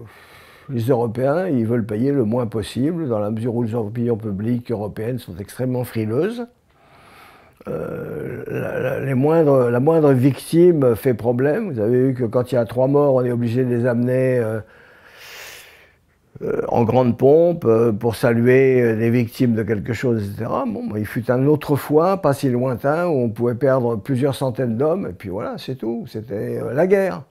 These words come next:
Aujourd'hui, euh, sur la base que, en principe, on ne veut pas de, de, de victimes, ben,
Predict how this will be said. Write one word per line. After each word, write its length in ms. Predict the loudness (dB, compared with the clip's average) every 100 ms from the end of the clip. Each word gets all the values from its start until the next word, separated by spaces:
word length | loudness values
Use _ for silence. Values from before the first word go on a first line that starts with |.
| _ _ _
Aujourd'hui, 720 | -6 -4 -2 2 2 4 2
euh, 220 | 2 0
sur 180 | -2 -2
la 140 | -2
base 340 | 0 0 0 -2
que, 340 | -6 -4 -4
en 120 | -6
principe, 460 | -4 -4 -2 -2 -2
on 100 | -2
ne 100 | 0
veut 180 | 0 0
pas 300 | 2 2 2
de, 240 | 0 -4
de, 400 | -8 -8 -8 -10 -12 _ _ _ _
de 140 | -2 2
victimes, 640 | 2 0 2 4 4 0 -6
ben, 160 | -10